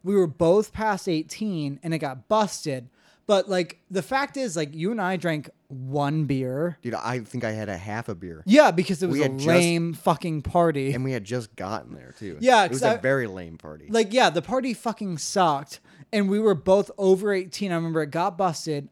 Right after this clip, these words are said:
Speaker 1: I hid. I don't remember if you hid
Speaker 2: Yeah, we,
Speaker 1: with
Speaker 2: we
Speaker 1: me.
Speaker 2: were in the basement.
Speaker 1: You were with me? Okay.
Speaker 2: And
Speaker 1: And,
Speaker 2: then,
Speaker 1: like, of
Speaker 2: dude
Speaker 1: course the fucking cops found us because they're just
Speaker 2: No,
Speaker 1: doing
Speaker 2: I
Speaker 1: a
Speaker 2: remem-,
Speaker 1: survey
Speaker 2: I
Speaker 1: of the
Speaker 2: remem-,
Speaker 1: house.
Speaker 2: I remember this is what happened.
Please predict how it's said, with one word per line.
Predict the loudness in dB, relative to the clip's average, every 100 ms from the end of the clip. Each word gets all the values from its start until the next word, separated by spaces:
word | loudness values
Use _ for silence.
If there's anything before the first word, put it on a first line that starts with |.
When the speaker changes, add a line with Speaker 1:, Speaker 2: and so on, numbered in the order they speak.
| _ -4
Speaker 1:
I | 0 0
hid. | -2 -2 -2 -2 -8 -6
I | -4
don't | -2 -6 -12 -8
remember | -4 -2 -4
if | -4 -2
you | -2
hid | 0
Speaker 2:
Yeah, |
we, | -2 -2
Speaker 1:
with |
Speaker 2:
we | -2 -2
Speaker 1:
me. |
Speaker 2:
were | -2
in | -4
the | -6
basement. | -8 -4 6
Speaker 1:
You | 8
were | 10
with | 8 6
me? | 0 0
Okay. | 0 -2 -4 -8 _ _ _ 0
Speaker 2:
And | 4
Speaker 1:
And, | 4
Speaker 2:
then, |
Speaker 1:
like, | 4 2
of | 0
Speaker 2:
dude | 0 2
Speaker 1:
course | 0
the | 0
fucking | -2 -2 -2 -4
cops | -2 -4 -2
found | -2 -2
us | -2
because | -2 0 0
they're | -2
just | -2 -4 -6 _ _ _
Speaker 2:
No, | -4 2
Speaker 1:
doing | 4 6
Speaker 2:
I | 4
Speaker 1:
a |
Speaker 2:
remem-, |
Speaker 1:
survey | 4 4 6
Speaker 2:
I | 6
Speaker 1:
of | 4
the |
Speaker 2:
remem-, | 4
Speaker 1:
house. | 4 2 -2
Speaker 2:
I |
remember | 0 0 0 -2
this | -4
is | -6
what | -6
happened. | -6 -6 -8